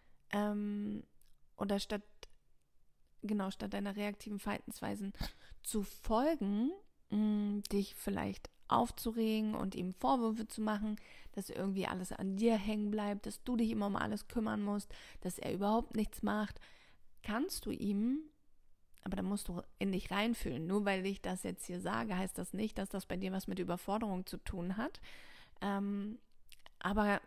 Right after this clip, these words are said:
als Beispiel jetzt kannst du ihm natürlich dann sagen, ich fühle mich gerade überfordert mit den Vorbereitungen und brauche deine Unterstützung.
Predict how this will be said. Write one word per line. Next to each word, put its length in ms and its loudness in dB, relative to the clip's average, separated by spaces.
als 260 -2
Beispiel 420 2
jetzt 300 0
kannst 340 0
du 40 -4
ihm 100 0
natürlich 580 0
dann 180 -4
sagen, 180 0
ich 120 -4
fühle 180 2
mich 140 4
gerade 320 2
überfordert 760 2
mit 300 2
den 160 0
Vorbereitungen 920 -2
und 380 -4
brauche 720 0
deine 240 2
Unterstützung. 960 -4